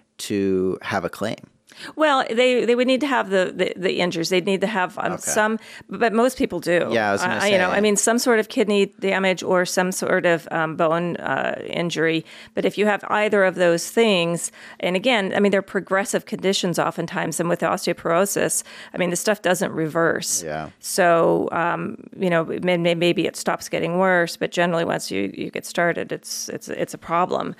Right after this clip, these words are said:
Speaker 1: Yeah.
Speaker 2: Um, and, and again, if you've been, uh, if people were on it for a long time, in all likelihood they have.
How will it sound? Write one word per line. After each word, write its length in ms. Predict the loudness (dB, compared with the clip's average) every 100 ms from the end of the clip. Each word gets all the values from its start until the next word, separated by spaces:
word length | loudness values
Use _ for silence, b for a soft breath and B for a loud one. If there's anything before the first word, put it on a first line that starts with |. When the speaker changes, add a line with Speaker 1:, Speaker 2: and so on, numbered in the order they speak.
| -12
Speaker 1:
Yeah. 260 | -8 -8 -10 -10
Speaker 2:
Um, 240 | -4 -2 0
and, 180 | 0
and 140 | 2 2
again, 180 | 2 0
if 100 | 0
you've 140 | 0
been, 140 | 2
uh, 200 | 0 -2 -2
if 280 | -4 -4 -10
people 300 | -6 0 2
were 140 | 2
on 180 | 2 -2
it 120 | -2
for 100 | 0
a 80 | 2
long 220 | 2 0
time, 340 | -2 0 0 0
in 80 |
all 140 | 2 2
likelihood 540 | 0 0 -4 -2 -2
they 120 | -2 -2
have. 500 | -2 -2 -4 -14